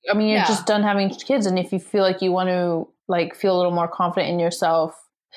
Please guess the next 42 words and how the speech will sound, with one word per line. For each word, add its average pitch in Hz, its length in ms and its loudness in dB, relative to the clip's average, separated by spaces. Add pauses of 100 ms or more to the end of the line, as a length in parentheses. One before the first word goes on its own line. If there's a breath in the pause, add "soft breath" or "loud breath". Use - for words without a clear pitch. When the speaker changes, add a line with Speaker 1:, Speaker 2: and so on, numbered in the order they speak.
(180 loud breath)
Speaker 1:
I 220 80 4
mean, 262 240 4
I, 269 140 6
I 254 40 2 (140)
Speaker 2:
Yeah. 233 140 4
Speaker 1:
actually, 240 380 4
like, 214 200 2 (160)
I 202 60 4
love 202 260 2
my 208 140 2
stretch - 280 -4
marks 233 300 -2
and 208 100 0
I 196 120 2
love 190 200 2
my 202 120 2
raisin 208 360 0
boobs. 226 380 0
And 196 100 2
I 190 140 2
just, 185 220 -2
like, 185 220 0 (340 loud breath)
I 202 80 4
feel 254 160 2
like 240 120 4
my 233 240 4
body, 208 300 4
I 208 60 4
don't 240 140 2
look 254 180 -2
in 254 80 2
the 233 80 2
mirror 220 180 2
and 190 80 -2
say, 185 220 0
"Gross." 175 720 -2 (240)
Like, 185 180 0
I, 202 140 2 (200)
at 196 160 2
all. 185 280 4
Speaker 2:
Yeah. 170 80 0 (320)
Speaker 1:
Actually, 233 500 0